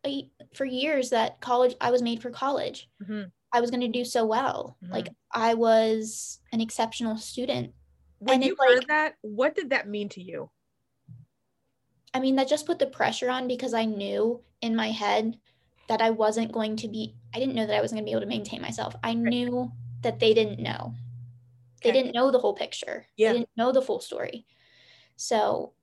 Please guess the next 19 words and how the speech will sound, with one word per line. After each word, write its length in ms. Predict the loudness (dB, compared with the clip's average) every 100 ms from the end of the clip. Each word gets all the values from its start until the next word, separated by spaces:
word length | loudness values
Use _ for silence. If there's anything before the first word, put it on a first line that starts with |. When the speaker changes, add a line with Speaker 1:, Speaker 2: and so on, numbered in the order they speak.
| _ _ -6
Speaker 1:
it 180 | -2 2
wasn't, 400 | 2 0 -4 -4
and 420 | -4 -2 -2 -4 -12 _ _ _ _ _ _ _
quite 220 | 0 0
honestly, 440 | 2 -2 -2 -2 -2
I 100 | -2
didn't 260 | 0 -2 -4
think 440 | -2 -2 -2 -8 -20 _ _ _ _ _ _ -6
I 140 | -2
was 140 | -2 -4
going 200 | -6 -6
to 100 | -4
make 220 | -2 0
it 140 | -2
in 140 | -2 -6
school. 420 | -6 -8 -8 -14 _ _ _ _ _ _ _
And 340 | -4 -4 -4 -6
I 120 | -4 0
didn't 280 | 0 0